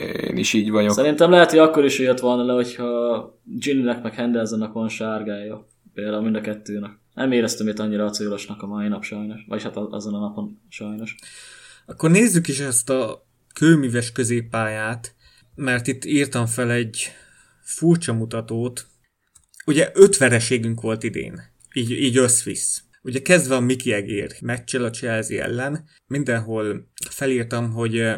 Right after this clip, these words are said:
Speaker 3: vesztes gól, tehát az utolsó gólt, amivel kikaptunk, akkor milyen középpályánk volt a pályán.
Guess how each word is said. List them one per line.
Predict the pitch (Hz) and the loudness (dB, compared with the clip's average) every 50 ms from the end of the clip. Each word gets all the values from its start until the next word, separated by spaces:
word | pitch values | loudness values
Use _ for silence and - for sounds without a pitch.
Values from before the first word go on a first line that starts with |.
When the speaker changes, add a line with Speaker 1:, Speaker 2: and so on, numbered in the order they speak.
| 82 - - - | -6 -12 -12 0
Speaker 3:
vesztes | 117 147 160 165 - - - 107 98 131 - | 2 2 2 2 0 0 0 -2 -2 -2 -6
gól, | - - 120 107 110 113 | -8 -6 -4 -4 -4 -6
tehát | 113 117 113 113 113 110 | -6 -6 -6 -6 -4 -6
az | 110 110 | -4 -6
utolsó | 151 - - 123 110 113 - 117 110 | -6 -4 -2 -4 -4 -4 -6 -10 -10
gólt, | - - - 113 120 117 | -10 -8 -6 -6 -6 -4
amivel | 120 113 110 104 107 107 | -4 -4 -4 -4 -6 -8
kikaptunk, | - - 120 - 120 117 113 - - 113 113 131 - - - _ _ _ _ | -10 -16 -10 -8 -8 -8 -6 -8 -8 -6 -6 -6 -8 -12 -18 _ _ _ _
akkor | _ - - - - - 131 123 123 123 - - - _ | _ -10 -10 -10 -4 0 0 2 2 0 -2 -6 -10 _
milyen | - 131 147 143 123 117 | -2 0 0 2 0 0
középpályánk | 117 143 131 - 113 123 117 - 101 98 92 - - - 113 117 117 - - _ _ _ | 0 0 0 0 -2 -4 -4 -4 -4 -4 -2 -4 -6 -8 -8 -10 -12 -16 -20 _ _ _
volt | - 117 110 110 104 | -6 -4 -2 -2 -4
a | 110 113 | -6 -8
pályán. | - - 110 107 107 92 87 - - - - - 117 - | -6 -6 -4 -4 -4 -4 -6 -6 -8 -10 -10 -12 -14 -16